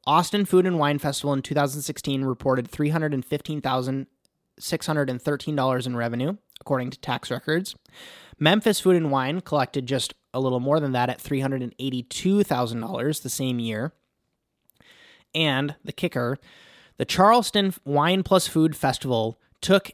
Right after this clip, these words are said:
in nearly ten times as much, reporting three million one hundred and sixteen thousand nine hundred and twenty-one dollars in revenue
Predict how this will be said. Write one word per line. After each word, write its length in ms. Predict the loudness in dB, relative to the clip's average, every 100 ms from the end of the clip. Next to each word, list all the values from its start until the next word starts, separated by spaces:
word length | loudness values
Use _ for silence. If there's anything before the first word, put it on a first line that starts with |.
| -6
in 220 | -2 0
nearly 280 | 0 0 -2
ten 320 | -2 0 0
times 380 | 0 0 0 0
as 160 | -4
much, 260 | -6 -8 -10 -8
reporting 460 | -4 2 2 2
three 360 | -4 2 4 4
million 440 | 4 2 2 0
one 300 | -2 -2 0
hundred 200 | 0 0
and 120 | -2
sixteen 440 | -4 -8 -6 -4 -2
thousand 420 | 0 0 0 -4
nine 220 | -4 -2
hundred 240 | -2 -2 -4
and 140 | -8
twenty-one 800 | -4 -4 -2 -4 -4 -4 -4 -8
dollars 520 | -6 -4 -2 -4 -6 -10
in 160 | -8
revenue 460 | -6 -6 -8 -12 -16